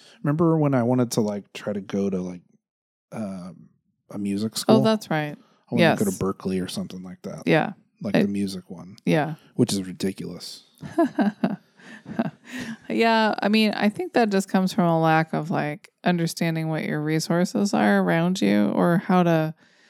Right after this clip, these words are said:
Speaker 2: how to take the easy route to
Speaker 1: Yeah.
Speaker 2: that, to getting that done.
Speaker 1: Right.
Speaker 2: Um, I think both of us, we really had these lofty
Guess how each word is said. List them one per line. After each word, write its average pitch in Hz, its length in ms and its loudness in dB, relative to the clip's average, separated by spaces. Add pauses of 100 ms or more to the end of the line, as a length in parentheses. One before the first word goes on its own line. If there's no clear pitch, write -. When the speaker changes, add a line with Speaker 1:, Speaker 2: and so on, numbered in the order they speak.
(300)
Speaker 2:
how 202 200 4
to 185 80 6
take 180 200 -4
the - 200 -6
easy 170 280 2
route 180 400 2 (200)
to - 100 0
Speaker 1:
Yeah. - 120 6
Speaker 2:
that, 185 340 2 (220)
to 190 120 -2
getting 180 240 4
that 175 320 2 (120)
done. 175 500 2 (220)
Speaker 1:
Right. 117 100 2
Speaker 2:
Um, 165 440 2
I 180 100 4
think 190 240 -2 (160)
both 170 200 6
of 175 80 2
us, 165 240 -2
we 170 120 0
really 165 240 2
had 175 180 0
these 156 280 -4
lofty 156 680 -2